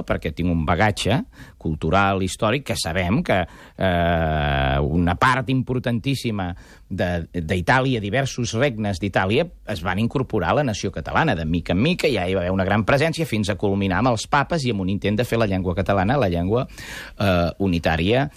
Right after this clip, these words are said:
de, de tot Itàlia. Amb aquest bagatge, tu pots dir, "I no hi havia ningú?"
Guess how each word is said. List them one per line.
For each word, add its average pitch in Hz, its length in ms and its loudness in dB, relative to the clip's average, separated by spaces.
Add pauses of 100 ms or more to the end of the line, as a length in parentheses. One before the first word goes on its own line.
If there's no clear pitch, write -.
(240)
de, 82 260 -2
de 78 140 -2
tot 78 180 -2
Itàlia. 69 460 -2 (380)
Amb 104 220 4
aquest 175 360 0
bagatge, 117 680 -2 (320)
tu 135 160 -4
pots 110 240 -2
dir, 107 180 -4 (720)
"I 113 80 0
no 78 140 -6
hi 127 80 2
havia 180 240 0
ningú?" 90 480 -2